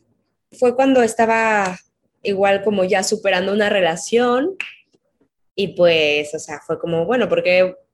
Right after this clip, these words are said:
no voy a escribir de esto? Cuando siempre, normalmente muchos artistas escriben, y yo también me incluyo, sobre cuando estás mal o el corazón roto, ¿sabes? Entonces dije, bueno, pues ya lo superé, ya, o sea, este güey me da igual,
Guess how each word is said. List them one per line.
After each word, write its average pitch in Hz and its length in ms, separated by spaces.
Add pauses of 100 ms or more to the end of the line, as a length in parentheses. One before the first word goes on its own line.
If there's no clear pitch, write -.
no 190 240
voy 175 300
a 175 100
escribir 165 480
de 160 140
esto? 180 640 (160)
Cuando 147 420
siempre, 165 880
normalmente 156 420
muchos 156 300
artistas 151 500
escriben, 151 680 (600)
y 156 100
yo 151 80
también 147 280
me 139 60
incluyo, 147 400 (420)
sobre 151 720
cuando 143 160
estás 160 320
mal 151 460
o 151 80
el 143 120
corazón 151 380
roto, 143 800 (120)
¿sabes? 170 720
Entonces 151 460
dije, 160 220
bueno, 190 260
pues 139 120
ya 160 140
lo 180 80
superé, 156 560
ya, 151 380
o 147 60
sea, 156 100
este 156 180
güey 160 200
me 147 140
da 143 120
igual, 147 460